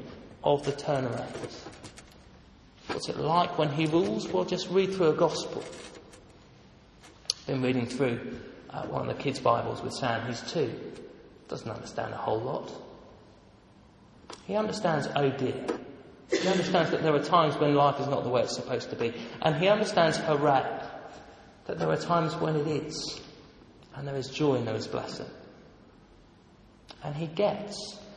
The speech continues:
that in every encounter with Jesus Christ when he comes, when you see him in the Gospels interacting with people, when people come to him and they trust him, what happens? The oh dears become hoorays.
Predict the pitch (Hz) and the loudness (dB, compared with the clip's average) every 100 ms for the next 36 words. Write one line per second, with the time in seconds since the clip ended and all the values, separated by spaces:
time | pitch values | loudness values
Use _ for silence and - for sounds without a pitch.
0 | - - - - 151 151 165 202 202 190 | -20 -20 -20 -2 2 4 4 4 4 4
1 | 156 - 175 170 151 139 123 123 160 139 | 4 0 2 4 2 0 -2 0 2 2
2 | 127 - 135 123 117 - 127 123 123 131 | 0 2 4 4 0 -2 -2 -4 -4 -2
3 | 123 120 135 135 131 - - 202 143 156 | -2 -2 -2 0 -2 0 0 0 0 0
4 | 143 135 123 123 - - 120 113 - 170 | 0 0 4 2 2 -2 -2 -2 -2 -2
5 | 160 147 143 - 127 123 123 123 107 - | 0 0 -2 -4 -6 -4 -6 -2 -2 -4
6 | - - 151 147 214 190 - - 214 208 | -6 2 2 2 2 2 2 0 0 0
7 | 185 143 120 113 - - - - - 147 | -2 -2 -2 -4 -8 -10 -12 -14 -6 -4
8 | 139 135 - 185 - - - - 117 185 | -2 -4 4 4 4 0 -4 -4 -4 -6
9 | 196 - - - 160 175 - 170 - 139 | -6 -10 -14 0 6 6 4 -2 0 0
10 | 127 - 139 127 131 127 185 208 226 220 | 0 2 4 6 4 2 2 2 0 -4
11 | - - - - - - - - 73 - | -6 -8 -10 -14 -18 -20 -20 -8 -6 -4
12 | 69 - 69 123 - - - - | -4 -2 -4 -4 -6 -12 -12 -10